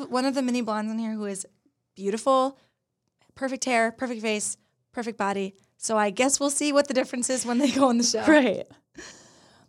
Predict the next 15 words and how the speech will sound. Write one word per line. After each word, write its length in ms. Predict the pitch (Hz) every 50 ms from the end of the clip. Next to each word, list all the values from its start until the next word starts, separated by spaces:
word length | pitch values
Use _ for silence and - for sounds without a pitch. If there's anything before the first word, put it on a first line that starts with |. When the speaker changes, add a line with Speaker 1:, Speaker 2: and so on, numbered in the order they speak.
| _ _ _ _ _ _ -
Speaker 1:
Kiara 540 | - - 277 254 240 208 214 233 247 247 -
N 320 | 196 190 190 185 185 196 - _ _ _ _ _ _ _ _
from 400 | - 240 220 220 214 208 208 208 208
Roswell, 540 | 226 202 208 214 214 220 208 220 220 220 208
Georgia. 420 | - 208 196 196 190 220 208 -
I 120 | - 240 285
feel 180 | 277 - 415
like 140 | 415 415 339
she 200 | - - 302 302
might 180 | 294 294 285 269
also 220 | - 247 240 -
be 80 | 254 262
a 60 | 247
pageant 400 | 254 247 208 208 202 240 254 254
girl. 340 | 285 285 294 302 320 320